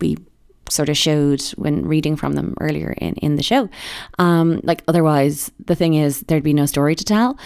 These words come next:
But I really liked how in talking about what brought them together and what kept them together, because we do go into that in, in the books, or rather Marion Keyes goes into that in the books.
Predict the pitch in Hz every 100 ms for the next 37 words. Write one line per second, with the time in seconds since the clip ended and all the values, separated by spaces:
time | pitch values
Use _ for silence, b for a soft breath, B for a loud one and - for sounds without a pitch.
0 | B B B 185 - - 180 180 196 214
1 | 262 269 247 - - 180 165 165 165 156
2 | - - - 160 160 151 151 147 151 -
3 | - 156 151 147 147 151 - - - 170
4 | 196 185 175 - 156 - 151 - 160 165
5 | - - 151 143 156 190 196 - 160 160
6 | 147 - _ _ - - 151 - 202 208
7 | 226 214 214 226 220 202 180 180 170 170
8 | 160 160 151 165 196 202 208 - 180 180
9 | - 185 185 185 - - - - 156 151
10 | - - 151 147 - 330 - 160 - 98
11 | - - - - -